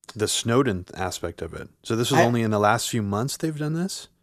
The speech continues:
Speaker 2: Yeah, I, I don't think you need to apologize or feel like you're missing anything, because this is troubling in the sense that you're not supposed to meaningfully change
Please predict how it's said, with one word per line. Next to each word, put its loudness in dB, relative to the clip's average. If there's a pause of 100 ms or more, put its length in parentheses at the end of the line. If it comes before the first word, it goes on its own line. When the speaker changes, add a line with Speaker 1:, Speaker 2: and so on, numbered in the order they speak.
(140)
Speaker 2:
Yeah, 12
I, 10
I 10
don't 6
think 0
you 4
need 2
to 0
apologize 10
or 8
feel 6
like 4
you're 2
missing 2
anything, 4
because 6
this -2
is 0
troubling 6
in 0
the 2
sense 4
that 8
you're -2
not 8
supposed 0
to 0
meaningfully 2
change 2